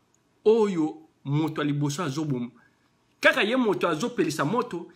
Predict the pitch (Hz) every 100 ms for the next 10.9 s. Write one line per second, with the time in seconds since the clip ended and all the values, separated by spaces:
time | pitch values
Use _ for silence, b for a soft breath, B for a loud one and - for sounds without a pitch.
0 | _ 247 247 226 190 160 151 233 165 170
1 | 175 165 165 147 226 - 240 180 151 151
2 | 147 147 147 151 202 214 165 B B 139
3 | 139 139 143 147 143 175 170 147 - 156
4 | - 226 156 147 160 214 - 147 208 202
5 | 147 202 208 190 214 208 208 202 185 165
6 | 165 156 151 156 247 - 160 208 175 160
7 | 247 - 175 247 247 B B B B _
8 | _ _ - 269 254 180 185 254 220 -
9 | 214 147 151 143 170 180 202 185 180 -
10 | 185 185 160 165 143 135 139 131 131